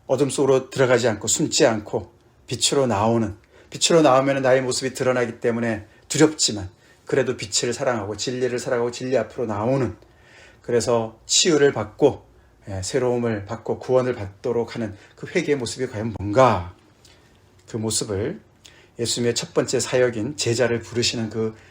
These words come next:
모습에서 잘 나타내주고 있습니다. 예수님이 이렇게 외치시면서 제일 처음에 하신 것이 제자들을 부르시는 거예요. 그렇죠? 오늘 보면은, 보니까 네 명, 예, 두 형제 쌍을 불러,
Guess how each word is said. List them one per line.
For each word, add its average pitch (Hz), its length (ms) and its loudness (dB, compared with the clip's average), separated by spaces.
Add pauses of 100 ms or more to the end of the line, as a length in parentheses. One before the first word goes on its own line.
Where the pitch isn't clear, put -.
(180)
모습에서 107 560 -6 (240)
잘 110 340 -6
나타내주고 101 680 -6
있습니다. 107 580 -6 (1400)
예수님이 123 600 -2 (300)
이렇게 131 240 -2
외치시면서 135 1000 2 (580)
제일 139 360 4
처음에 165 280 2
하신 139 280 0
것이 214 400 0 (460)
제자들을 117 500 -2
부르시는 113 400 -2
거예요. 110 140 2
그렇죠? 104 340 -6 (100)
오늘 113 260 0
보면은, 117 380 -4 (120)
보니까 113 340 -4
네 107 300 -2
명, 110 260 -2 (540)
예, 90 240 -10 (220)
두 123 180 -4
형제 131 480 -2
쌍을 131 480 0
불러, 107 420 -2